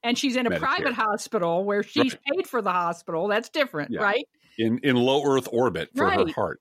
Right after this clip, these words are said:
Speaker 2: you know?
Speaker 1: right, whatever. But no, I, and I wasn't trying to start, uh,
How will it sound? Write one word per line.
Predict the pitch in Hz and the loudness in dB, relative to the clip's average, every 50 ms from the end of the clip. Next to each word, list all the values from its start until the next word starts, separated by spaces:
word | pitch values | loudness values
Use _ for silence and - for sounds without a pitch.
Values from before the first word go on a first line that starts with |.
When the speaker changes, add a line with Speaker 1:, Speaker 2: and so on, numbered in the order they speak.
| _ - | _ -6
Speaker 2:
you | - - | -2 0
know? | - - | 0 2
Speaker 1:
right, | - 214 143 139 - - - - | 0 0 -4 -6 -12 -14 -12 -6
whatever. | 226 220 254 277 254 262 294 262 196 139 - - _ - | -4 -2 -2 0 0 -2 -2 -2 -2 -4 -4 -6 _ -4
But | - - - - | -4 -2 -2 0
no, | 226 233 208 | -2 -2 -2
I, | - - 202 202 | 0 -2 -2 -2
and | - 220 214 220 | -2 -2 0 0
I | 233 | 0
wasn't | 240 285 311 294 392 285 | 0 0 -2 -2 -4 -6
trying | - - 269 254 254 240 | -4 -2 -2 0 0 0
to | 240 | -2
start, | 240 - - - - - 202 202 220 214 208 _ _ _ _ _ _ - | -2 -4 -10 -8 -4 -2 0 0 0 -2 -4 _ _ _ _ _ _ -4
uh, | 220 190 180 175 170 165 165 | -2 0 2 2 0 0 -2